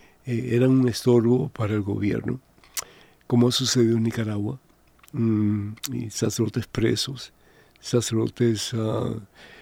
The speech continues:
martirizados. Y desafortunadamente, pues, eh, el ser humano tiende a tener una memoria muy corta. Y, pues,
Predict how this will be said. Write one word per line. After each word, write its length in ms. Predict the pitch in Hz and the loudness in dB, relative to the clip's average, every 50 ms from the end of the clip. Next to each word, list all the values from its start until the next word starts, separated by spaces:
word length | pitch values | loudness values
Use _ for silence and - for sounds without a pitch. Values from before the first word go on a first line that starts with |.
| - _ | -14 _
martirizados. 960 | - 120 110 - - 101 101 101 - - 113 110 110 107 107 110 110 - - _ _ _ _ _ _ _ _ _ - - - - - - - - - - - _ _ _ _ _ _ _ _ _ _ | -8 -6 -6 -6 -6 -6 -6 -6 -6 -4 -2 0 0 0 0 -2 -4 -10 -16 _ _ _ _ _ _ _ _ _ -20 -20 -20 -20 -20 -20 -20 -20 -20 -20 -20 _ _ _ _ _ _ _ _ _ _
Y 80 | - 120 | 4 6
desafortunadamente, 1080 | 123 123 123 - - 131 - 123 123 110 - 135 131 139 151 156 160 160 160 - 165 147 | 8 8 8 6 4 4 4 4 2 4 6 6 8 10 10 10 10 8 6 4 2 2
pues, 520 | - - 131 127 123 113 - - - - - - _ _ _ _ - | 4 6 6 6 6 4 0 -4 -6 -8 -12 -18 _ _ _ _ -6
eh, 720 | 156 113 107 104 101 98 101 104 104 101 104 113 120 131 196 _ | -4 -2 -2 -2 -2 -2 -2 -4 -4 -6 -8 -10 -12 -16 -16 _
el 280 | - 117 101 107 107 104 | -8 -6 -4 -4 -4 -2
ser 180 | - - 131 | 2 4 6
humano 340 | 139 135 131 127 135 139 135 | 6 6 6 6 6 4 4
tiende 800 | 123 - - 123 120 123 123 127 127 127 135 135 131 135 139 - - | 2 0 0 2 4 6 6 6 4 4 4 2 2 2 -2 -6 -12
a 460 | - 123 107 104 104 101 101 107 110 110 - _ - | -8 -4 -4 -2 -2 -2 -4 -6 -8 -10 -14 _ -8
tener 160 | - 117 117 | -2 0 2
una 100 | 123 131 | 2 2
memoria 380 | 131 131 123 117 120 120 113 120 | 2 2 2 2 0 0 0 0
muy 140 | 117 113 110 | 0 0 -2
corta. 440 | - - 110 110 101 - - - - _ _ _ _ _ _ _ _ _ _ _ _ _ _ _ _ _ _ _ _ _ _ _ - | -2 0 -2 -2 -2 -4 -10 -18 -18 _ _ _ _ _ _ _ _ _ _ _ _ _ _ _ _ _ _ _ _ _ _ _ -6
Y, 760 | - 110 110 107 104 104 104 104 101 101 101 101 101 98 101 107 107 107 101 - _ _ _ _ _ - | -2 0 0 2 2 2 2 2 0 0 0 -2 -2 -2 -4 -6 -8 -12 -16 -20 _ _ _ _ _ -8
pues, 520 | - 110 107 107 - - - - - | -6 -6 -6 -6 -8 -10 -12 -14 -20